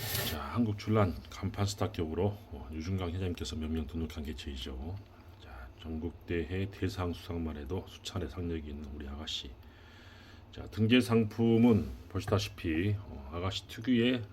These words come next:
어, 중배부른 입변성에, 자, 녹항의 색 대비가 아주 예뻐서 무늬 발색이 예쁜 개체입니다. 자, 여기 한 입장이 살짝 탄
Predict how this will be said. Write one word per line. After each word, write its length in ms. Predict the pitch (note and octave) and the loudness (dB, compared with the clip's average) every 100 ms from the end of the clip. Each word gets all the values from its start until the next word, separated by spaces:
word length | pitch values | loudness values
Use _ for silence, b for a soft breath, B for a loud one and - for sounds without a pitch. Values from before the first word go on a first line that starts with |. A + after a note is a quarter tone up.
| - | -12
어, 160 | - - | -12 -12
중배부른 580 | - F2 F2 E2+ F2 E2+ | -6 -2 0 2 2 0
입변성에, 800 | F2 - G#2 G2 - E2 F2 G2 - B B B B B - - | -2 6 6 6 2 0 0 0 -8 B B B B B -20 -18
자, 160 | - - | -14 -10
녹항의 380 | D#2+ - F2+ E2+ | -10 -6 -4 -4
색 200 | G2 G2+ | -4 -2
대비가 440 | G#2 F2+ F2+ F2 - | 0 2 0 -4 -6
아주 160 | - | -6
예뻐서 440 | D#2+ - E2+ E2 D#2+ - - | -4 -2 -2 -2 -4 -8 -12
무늬 260 | D2 D#2+ | -8 -6
발색이 400 | E2 E2+ - D#2 | -6 -8 -6 -6
예쁜 220 | D2+ - | -6 -2
개체입니다. 640 | F2 D#2 - D#2 C#2+ C#2 G2+ - B B B B B B | -2 -2 -4 -6 -6 -6 -6 -6 B B B B B B
자, 160 | - - | -16 -12
여기 180 | D2 D#2 | -10 -10
한 160 | F2 A2 | -6 -4
입장이 380 | A#2 - F#2 E2+ | -2 -2 -4 -4
살짝 480 | - - - - | -8 -10 -4 -4
탄 260 | - - E2 | -4 -4 -4